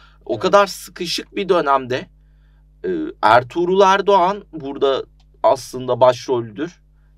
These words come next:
Speaker 1: E, çünkü bu oyuncu grubunu, bir, e, kimyasını, bu oyuncu grubunun kimyasını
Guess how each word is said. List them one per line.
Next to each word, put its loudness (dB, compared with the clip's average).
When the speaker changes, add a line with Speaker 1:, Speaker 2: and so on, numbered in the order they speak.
Speaker 1:
E, -4
çünkü -8
bu 4
oyuncu -2
grubunu, -4
bir, -6
e, -4
kimyasını, -4
bu 4
oyuncu 2
grubunun -4
kimyasını -6